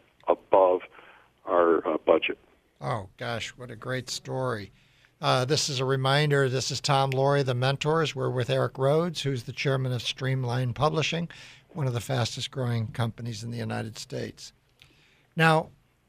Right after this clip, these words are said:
Speaker 2: I have followed the, obviously, because I did meet you in a painting class, and I was an early subscriber to Gen one of Plein Air.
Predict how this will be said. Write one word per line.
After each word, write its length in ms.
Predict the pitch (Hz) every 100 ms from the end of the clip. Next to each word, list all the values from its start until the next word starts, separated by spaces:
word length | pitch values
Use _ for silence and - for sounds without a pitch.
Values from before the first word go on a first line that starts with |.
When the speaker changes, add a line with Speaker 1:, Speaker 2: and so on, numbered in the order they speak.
| _ _ -
Speaker 2:
I 160 | - 160
have 160 | 156 -
followed 580 | 156 160 160 151 131
the, 420 | 135 135 127 127 139
obviously, 560 | 139 131 120 135 143 139
because 480 | 131 - 127 117
I 260 | 120 120 120
did 240 | 113 127
meet 200 | 127 123
you 40 | 131
in 60 |
a 60 | 120
painting 300 | 127 127 120
class, 440 | - 120 151 -
and 100 | 123
I 120 | 117 120
was 260 | 127 117
an 100 | 117
early 240 | 123 123 117
subscriber 720 | 127 113 - 123 127 123 117
to 400 | - 127 107 113
Gen 460 | 107 127 123 123
one 260 | 123 127 123
of 160 | 98
Plein 320 | - 131 127 120
Air. 340 | 131 104